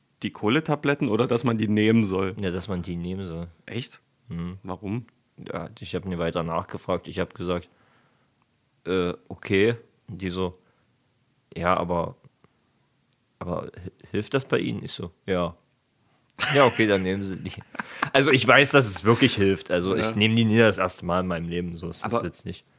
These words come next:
Speaker 1: warum? Also warum hilft Kohle?
Speaker 2: Äh, weil das, äh, bindet.
Speaker 1: Was?
Speaker 2: Na ja, also die Flüssigkeit.
Speaker 1: Okay. Und dann
Speaker 2: Das pappt sich so ein bisschen zusammen, jetzt komisch gesagt.
Speaker 1: Okay.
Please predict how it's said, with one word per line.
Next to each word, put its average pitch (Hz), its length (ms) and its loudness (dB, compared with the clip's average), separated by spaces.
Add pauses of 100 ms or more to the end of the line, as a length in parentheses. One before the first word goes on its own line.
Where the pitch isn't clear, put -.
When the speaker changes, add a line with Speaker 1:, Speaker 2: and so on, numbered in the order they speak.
(120)
Speaker 1:
warum? 117 500 -4 (340)
Also 98 220 -8
warum 110 320 -2
hilft 135 280 -4
Kohle? 117 540 -2 (460)
Speaker 2:
Äh, 90 120 -12 (100)
weil 87 240 -2
das, - 300 -4
äh, 85 240 -12
bindet. 87 460 -6 (500)
Speaker 1:
Was? 101 360 -6 (1160)
Speaker 2:
Na - 100 -20
ja, - 220 -20
also 87 400 -8 (200)
die 95 60 -14
Flüssigkeit. 90 800 -6 (680)
Speaker 1:
Okay. 104 420 -8 (560)
Und 95 80 -6
dann 101 140 -4 (240)
Speaker 2:
Das - 280 -18 (240)
pappt - 340 -10
sich 87 140 -8
so 95 120 -4
ein 87 120 -6
bisschen 92 260 -8
zusammen, 87 480 -8
jetzt - 320 -10 (380)
komisch 85 300 -8
gesagt. 85 400 -12 (120)
Speaker 1:
Okay. 101 300 -12